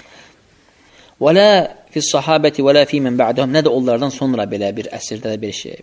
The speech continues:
baş verməmişdir. Ənəhu vaqa'a ta'zinul məşru' allazi huwa i'lam bi dukhul vaqti və du'a ila salati min am-, imra'atin qattu. Yəni, qətiyyən heç bir qadından bu əməl hasil olmamışdır. Nə Peyğəmbər sallallahu aleyhi ve sellem dönəmində,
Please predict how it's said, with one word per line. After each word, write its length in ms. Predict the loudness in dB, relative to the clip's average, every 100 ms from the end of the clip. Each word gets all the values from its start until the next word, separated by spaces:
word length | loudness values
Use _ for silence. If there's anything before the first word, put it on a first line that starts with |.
| -12
baş 220 | -10 -6
verməmişdir. 460 | -4 -4 -4 -4 -4 -10 -20 -10 -2
Ənəhu 380 | 0 2 4 6 4 2 0
vaqa'a 380 | 0 2 0 2 0
ta'zinul 480 | -2 -2 -2 -2 -2
məşru' 380 | -4 -2 -2 0
allazi 320 | -2 -2 -2
huwa 220 | 2 2 2
i'lam 180 | -2 -4
bi 60 |
dukhul 240 | -6 -6 -4
vaqti 260 | -4 -4 -4 -2
və 60 | -2
du'a 240 | -2 0 0
ila 140 | -2
salati 420 | -4 -2 0 -2
min 160 | -6 -8 -8
am-, 240 | -10 -10 -12 -16 -10 -8 -6 -6
imra'atin 400 | -6 -6 -6 -8
qattu. 400 | -6 -8 -8 -10
Yəni, 300 | -8 -8 -12 _
qətiyyən 640 | -14 -12 -10 -6 -6 -6 -10 -20 -20 -16
heç 160 | -14 -10
bir 100 | -10
qadından 880 | -4 -2 -2 -6 -8 -6 -4 -4 -6 -4
bu 80 | -4
əməl 480 | -6 -8 -10 -10 -8
hasil 320 | -10 -8 -8 -8
olmamışdır. 560 | -8 -12 -14 -12 -12
Nə 400 | -10 -8 -6 -8 -10 -20 -20
Peyğəmbər 400 | -12 -10 -8 -10
sallallahu 560 | -10 -8 -8 -6 -4 -2
aleyhi 80 | 0
ve 60 |
sellem 200 | 0 0 0
dönəmində, 400 | 0 0 2